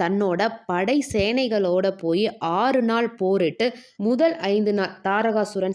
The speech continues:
சிங்கமுகன் அப்படின்னு சொல்லிட்டு அந்த அரக்கர் குலத்துல இருக்கிறவங்கெல்லாம் அழிச்சிட்டாரு. ஆறாவது நாள் கடுமையா விரதம் இருந்து சூரபத்மனை அழிக்கிறாரு. சூரபத்மன் அழிஞ்சிட்டான். அரக்கர் குலம் அழிஞ்சிருச்சு. தேவர்கள் விடுதலை பெற்றுட்டாங்க.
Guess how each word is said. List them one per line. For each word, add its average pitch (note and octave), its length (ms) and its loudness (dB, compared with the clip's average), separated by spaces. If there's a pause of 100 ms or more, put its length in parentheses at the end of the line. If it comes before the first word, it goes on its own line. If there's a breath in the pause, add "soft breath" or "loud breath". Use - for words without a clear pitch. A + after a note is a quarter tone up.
(100)
சிங்கமுகன் G3 640 -2
அப்படின்னு F#3+ 180 -4
சொல்லிட்டு G3 340 -4
அந்த F3 160 -4
அரக்கர் A3 440 -2
குலத்துல F#3 300 -2
இருக்கிறவங்கெல்லாம் E3+ 720 -2
அழிச்சிட்டாரு. E3 520 -2 (220 loud breath)
ஆறாவது F#3+ 600 0
நாள் G3 260 -2 (160)
கடுமையா A#3 600 2
விரதம் F#3+ 360 0
இருந்து F3 320 -2 (140)
சூரபத்மனை F#3 600 -2 (100)
அழிக்கிறாரு. D#3 600 -2 (100)
சூரபத்மன் G#3+ 600 0 (200)
அழிஞ்சிட்டான். E3 520 -4
அரக்கர் A3+ 400 -2
குலம் A3 320 -2
அழிஞ்சிருச்சு. E3+ 560 -4 (120)
தேவர்கள் G#3+ 600 -2
விடுதலை G#3 380 -2
பெற்றுட்டாங்க. D#3 480 -4